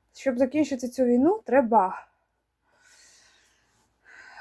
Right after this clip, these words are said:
враховувати дуже багато факторів. Дуже. Оцей егоїзм, який вилазить, кожен хоче для себе.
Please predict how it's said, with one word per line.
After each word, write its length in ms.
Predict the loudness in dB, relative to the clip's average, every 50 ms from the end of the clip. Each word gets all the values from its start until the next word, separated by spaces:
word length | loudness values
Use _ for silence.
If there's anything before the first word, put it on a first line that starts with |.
| -18 -12
враховувати 640 | -8 -4 -2 -2 -2 0 0 2 2 2 0 0 -4
дуже 200 | -4 -4 -4 -4
багато 320 | -4 -4 -4 -4 -6 -8
факторів. 540 | -8 -6 -6 -6 -6 -10 _ _ -20 -20 -20 -18 -16 -16 -16 -14 -10 -6
Дуже. 420 | -2 2 2 2 2 0 -6 -10 _ _ _ _ _ _ _ _ _ _ _ _ _ _ _ _ _ _ _ _ _ _ _ _ _ _ _ _ _ _ _ _ _ _ _ _ _ _ _ _ _ _ _ _ _ _ _
Оцей 400 | -4 -2 -2 -2 -4 -6 -6 -4 -4
егоїзм, 580 | -2 2 4 4 4 4 2 0 0 -4 -6
який 280 | -6 -8 -8 -10 -10 -8
вилазить, 580 | -6 -6 -6 -6 -6 -8 -10 -16 _ _ _ _
кожен 420 | _ 2 4 4 4 4 2 -2 -2
хоче 400 | -2 -4 -4 -4 -4 -4 -6 -6
для 160 | -6 -6 -8
себе. 460 | -10 -14 -16 -14 -14 -14 -16 -18 -20